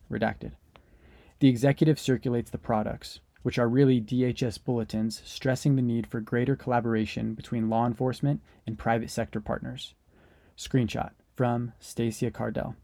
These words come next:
"Please see the products the F B I Office of Public Sector just provided to us.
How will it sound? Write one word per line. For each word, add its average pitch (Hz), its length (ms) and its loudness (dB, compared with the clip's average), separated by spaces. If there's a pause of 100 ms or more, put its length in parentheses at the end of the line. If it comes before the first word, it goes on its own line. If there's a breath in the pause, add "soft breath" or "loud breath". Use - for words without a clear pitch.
(800 soft breath)
"Please 147 280 8
see 156 160 4
the 143 80 2
products 117 500 0
the - 160 -4
F 127 180 -2
B 143 100 0
I 135 120 4
Office 113 460 -2
of - 100 -14
Public 127 300 -2
Sector 113 400 -4
just 117 240 -4
provided 113 360 0
to 135 120 -8
us. - 260 -10